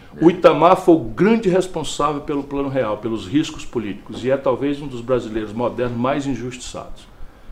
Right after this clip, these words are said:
Speaker 2: porque a inflação no Brasil era uma negociata.
Speaker 1: Era, era uma loucura.
Speaker 2: E ele criou o ambiente político e bancou todos os riscos para fazer o Plano Real.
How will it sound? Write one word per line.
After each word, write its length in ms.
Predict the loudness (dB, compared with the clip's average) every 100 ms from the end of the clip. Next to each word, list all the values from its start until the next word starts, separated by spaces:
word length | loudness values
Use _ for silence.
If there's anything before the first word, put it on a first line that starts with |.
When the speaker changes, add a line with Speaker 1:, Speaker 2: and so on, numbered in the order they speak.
| -18 -12
Speaker 2:
porque 640 | -10 -10 -8 -6 -4 -4 -4
a 100 | -6
inflação 460 | -6 -4 -4 -4 -6
no 80 |
Brasil 320 | -4 -4 0 0
era 100 | 0
uma 80 |
negociata. 840 | -2 -2 -4 -6 -4 -4 -4 -10 -14 -18
Speaker 1:
Era, 100 | -16
era 80 | -10
uma 80 | -6
loucura. 380 | -6 -6 0 4
Speaker 2:
E 40 |
ele 220 | 4 2
criou 400 | -2 0 2 2
o 40 | 0
ambiente 380 | -2 -6 -6
político 440 | -8 -6 -6 -6 -6
e 40 |
bancou 420 | -4 -4 -4 -6 -6 6
todos 400 | 8 8 4 -8
os 160 | -8
riscos 640 | -8 -8 -8 -8 -12 -16 -16 -12
para 260 | -8 -8
fazer 300 | -8 -6 -6
o 60 | -6
Plano 240 | -8 -8
Real. 320 | -8 -10 -10